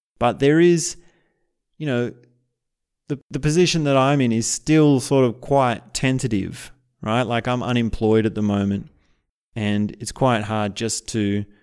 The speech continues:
you know, do the basic things that I wanna do, even just, like, doing this on this camera, this time and this energy that goes into this, right? That's, that's quite a lot that costs me. It's quite a big costs, and there's,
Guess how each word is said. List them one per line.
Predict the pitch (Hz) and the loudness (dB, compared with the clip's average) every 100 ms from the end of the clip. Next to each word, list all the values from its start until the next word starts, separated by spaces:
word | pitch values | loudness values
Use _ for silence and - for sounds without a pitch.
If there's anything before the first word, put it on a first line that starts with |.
| _ _ _ - | _ _ _ -12
you | 123 | -4
know, | 104 113 | -2 -2
do | - - - 139 127 120 | -6 -14 -2 2 4 4
the | 113 | 0
basic | 92 120 120 - 107 | 2 2 0 -2 -10
things | - 131 123 117 110 | -10 -6 -4 -4 -4
that | 110 | -4
I | 104 | -4
wanna | 101 110 104 | -2 -2 -2
do, | 95 110 | -2 0
even | 110 131 135 | 2 2 2
just, | 117 110 - _ 120 | -2 -4 -8 _ -4
like, | 107 - | -4 -2
doing | 135 117 110 | 0 2 2
this | 120 123 | 0 -2
on | 107 | -4
this | 101 | -4
camera, | - - 107 113 143 170 - _ - | -8 -6 -2 0 -2 -4 -12 _ -8
this | 117 - | -6 -6
time | - 113 110 123 160 | -4 -2 0 0 -2
and | - | -4
this | 110 107 | -6 -2
energy | 107 117 120 147 196 - - | -2 0 0 0 -2 -6 -8
that | 104 | -2
goes | 117 113 | 2 2
into | 110 113 104 | 0 -2 -4
this, | 101 127 175 - - - | -2 -2 -2 -6 -8 -8
right? | 104 123 127 | -4 -4 -2
That's, | 131 139 - | -2 -2 -4
that's | - 139 139 | -4 -4 -4
quite | - - 160 156 | -10 -8 -2 0
a | 135 | 2
lot | 120 123 127 - | 2 2 0 -2
that | 95 - | -12 -12
costs | - 123 - - | -8 -8 -8 -10
me. | 95 90 101 - - | -8 -10 -14 -20 -20
It's | - | -18
quite | - 147 135 | -6 0 2
a | 123 | 0
big | 110 104 - | -2 -8 -6
costs, | 113 107 95 - - - _ _ - | -4 -4 -6 -12 -14 -16 _ _ -10
and | 110 | -2
there's, | 113 113 - | 0 0 -2